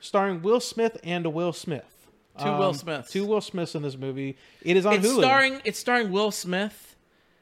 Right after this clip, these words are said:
Speaker 2: and it's starring the Fresh Prince.
Speaker 1: Yes. That's what it is,
Speaker 2: Basically what it is,
Speaker 1: honestly.
Speaker 2: okay.
Speaker 1: That's kinda what it is.
Speaker 2: Okay.
Speaker 1: So, yeah, so it, that is on Hulu, Gemini Man.
Speaker 2: Hulu.
Speaker 1: Yes.
Speaker 2: Hulu, okay.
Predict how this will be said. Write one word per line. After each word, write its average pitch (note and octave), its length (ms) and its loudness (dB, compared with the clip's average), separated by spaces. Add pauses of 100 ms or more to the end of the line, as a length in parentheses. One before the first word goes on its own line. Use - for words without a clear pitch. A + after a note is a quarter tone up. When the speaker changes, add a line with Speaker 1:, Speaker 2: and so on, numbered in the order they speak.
(180)
Speaker 2:
and F3 120 -2
it's F3 140 -4
starring E3 440 2
the C#3 60 -6
Fresh D3 380 -4
Prince. - 560 -8
Speaker 1:
Yes. D3+ 440 -4 (180)
That's D3 200 -4
what C4 160 8
it D#3+ 140 8
is, - 60 0
Speaker 2:
Basically E3 240 2
what D#3+ 160 8
it D3 100 6
is, C#3+ 80 4
Speaker 1:
honestly. C#3+ 200 0
Speaker 2:
okay. B2+ 240 -6 (220)
Speaker 1:
That's D#3+ 160 0
kinda F#3 220 2
what E3 140 4
it C#3+ 80 0
is. B2 240 -8
Speaker 2:
Okay. F2 240 -18
Speaker 1:
So, - 160 -2
yeah, F3 240 4
so E3 180 -2
it, E3 140 -2
that E3 180 4
is G3 80 0
on A3 160 2
Hulu, F3+ 400 0
Gemini D3 400 -2
Man. A#2+ 380 -12 (100)
Speaker 2:
Hulu. G#3 440 2 (140)
Speaker 1:
Yes. - 360 -10 (120)
Speaker 2:
Hulu, C3 340 -10
okay. - 240 -12